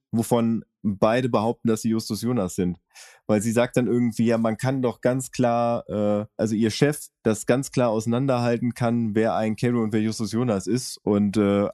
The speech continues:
alle schlucken das so, außer Peter, glaub ich, der dann sagt, „Ey, Moment, das kann die ja überhaupt nicht wissen.“ Und dann sagt Bob, und das wird auch im Buch explizit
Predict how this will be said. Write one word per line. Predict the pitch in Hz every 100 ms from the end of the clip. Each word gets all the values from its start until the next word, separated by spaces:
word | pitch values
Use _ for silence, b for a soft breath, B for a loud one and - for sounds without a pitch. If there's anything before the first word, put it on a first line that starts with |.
| _
alle | 107 120 123 98
schlucken | - 135 - 170
das | 147 -
so, | 165 175
außer | 92 131 - 127 - -
Peter, | - 156 180
glaub | 147 156 165 170
ich, | 180 - _ _ b b _ -
der | 117 113
dann | 113 107
sagt, | 110 101 -
„Ey, | 110
Moment, | 110 135 127
das | 98
kann | 127 120
die |
ja | 107
überhaupt | 98 95 -
nicht | 90
wissen.“ | 131 147 80 - _ b b b _ -
Und | 110 101
dann | 110 107 107
sagt | 107 95 -
Bob, | - 175 - -
und | 113
das | 104
wird | 156
auch | 147
im | 139
Buch | 135 156
explizit | 147 - 143 143 139